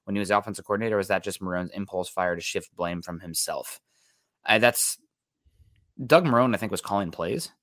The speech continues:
in Jacksonville, uh, is my understanding, at least what I, that's what my, uh, <laughs> mem-, memory serves. And, um,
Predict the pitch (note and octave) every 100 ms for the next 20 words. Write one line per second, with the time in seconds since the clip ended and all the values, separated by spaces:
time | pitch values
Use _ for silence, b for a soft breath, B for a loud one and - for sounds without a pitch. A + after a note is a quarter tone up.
0 | _ _ - C#3 A#2+ A#2 B2 C#3 B2 B2
1 | C3 D#3 - F2 E2 E2 G2 G2+ G2+ F#2+
2 | F2+ - G#2 A2+ G2+ F#2 - F2 E2+ E2
3 | _ _ F2+ - - _ _ E2 E2 E2+
4 | D#2+ E2 F#2 A2+ G2 G2+ G2+ F#2+ G#2 A2
5 | - B B B B G#2 G#2+ G2+ G2 F#2+
6 | F#2